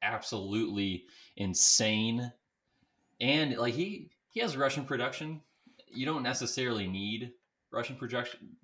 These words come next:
production to be the number one quarterback. Like, Aaron Rodgers has done it before, and Tom Brady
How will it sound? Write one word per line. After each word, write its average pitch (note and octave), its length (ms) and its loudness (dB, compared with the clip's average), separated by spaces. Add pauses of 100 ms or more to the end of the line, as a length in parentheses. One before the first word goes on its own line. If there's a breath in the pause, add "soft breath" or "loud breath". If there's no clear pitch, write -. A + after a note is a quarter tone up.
(140)
production A#2+ 420 -2
to F#2+ 80 0
be G#2 480 -4
the G2 80 -6
number G#2 220 -4
one A2 160 -4
quarterback. A#2+ 420 -6 (960)
Like, F#2+ 140 -2
Aaron G#2 220 2
Rodgers F#2 400 2
has F#2 100 -4
done F#2+ 180 0
it E2+ 80 -4
before, F#2 340 -4
and F2+ 80 -4
Tom F#2+ 220 0
Brady F2+ 500 -2